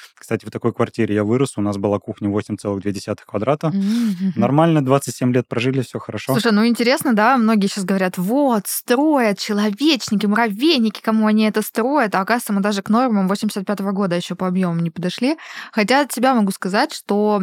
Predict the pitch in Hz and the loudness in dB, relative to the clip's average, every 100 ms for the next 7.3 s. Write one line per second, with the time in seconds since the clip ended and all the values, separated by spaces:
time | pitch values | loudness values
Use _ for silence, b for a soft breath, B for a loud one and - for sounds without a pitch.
0 | - 190 196 220 294 254 202 196 190 - | -2 -4 -2 0 2 2 4 4 2 0
1 | 214 202 254 214 175 - _ 208 202 190 | 0 2 2 2 -2 -8 _ 0 2 2
2 | 185 214 254 185 - 214 233 202 - 147 | 2 2 4 0 0 0 0 0 -4 -2
3 | 165 185 - 208 175 156 - B B B | -2 -2 -4 -4 -4 -4 -10 B B B
4 | B 208 240 - 254 196 190 180 214 277 | B -4 -2 0 0 2 0 2 2 2
5 | 302 - 202 196 190 185 - 202 202 185 | -2 -4 -2 0 -2 -4 -4 0 0 0
6 | 196 190 220 226 185 - 190 208 202 - | -2 0 0 0 0 -2 2 2 0 -4
7 | 185 - | -4 -4